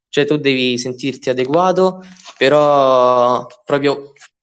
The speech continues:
mm, cattivo di, di voler fare bene, non dicendo, "Vabbè, tanto questo so adeguato, quindi questo passaggio lo faccio così, tanto, perché tanto mi riesce." No, ho capito che ti devi sentire adeguato, però allo stesso tempo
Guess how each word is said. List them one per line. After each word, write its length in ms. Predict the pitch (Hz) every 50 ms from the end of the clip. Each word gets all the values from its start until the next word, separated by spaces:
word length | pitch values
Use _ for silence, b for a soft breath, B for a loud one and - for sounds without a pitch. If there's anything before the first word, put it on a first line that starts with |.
| - 147
mm, 280 | 147 143 139 139 139 135
cattivo 500 | 135 - 143 - - - - 175 165 156
di, 320 | 135 131 131 131 131 127
di 120 | 123 123 123
voler 240 | 127 131 139 135
fare 240 | 135 - - 127 127
bene, 400 | 127 120 123 117 110 110 117 120
non 680 | 131 143 143 139 135 131 127 123 123 123 123 110 82
dicendo, 560 | 123 123 120 120 127 123 123 120 120 123 123 123
"Vabbè, 240 | 120 120 120 123
tanto 300 | 120 123 127 120 120 -
questo 500 | 123 123 120 - - - 120 117 117 117 B B B B B
so 140 | B - 123
adeguato, 460 | 123 127 127 139 147 147 135 127 123
quindi 300 | 127 127 131 127 120 120
questo 240 | 113 110 107 - 120
passaggio 400 | 113 - - - 127 123 123 123
lo 80 | 113
faccio 240 | 113 113 - - 120
così, 320 | 120 117 113 127 131 127
tanto, 760 | 120 120 117 113 113 - - 110 107 104 104 101 104 104 _ _ _
perché 260 | - - - 117 113
tanto 280 | - - 113 113 - 110
mi 80 | 107
riesce." 540 | 104 110 107 101 98 101 - - - - _ b b b b b b b -
No, 160 | 143 135 131
ho 40 | 131
capito 320 | - 165 170 185 165 139
che 100 | 120 127
ti 120 | 127 131
devi 180 | 143 135 123 120
sentire 240 | 123 127 127 - -
adeguato, 400 | 143 160 156 170 180 175 151 139
però 140 | 127 131 131
allo 100 | 123 120
stesso 420 | 120 - 135 127 - - - 139
tempo 680 | 135 139 143 139 135 139 - 139 135 131 135 - _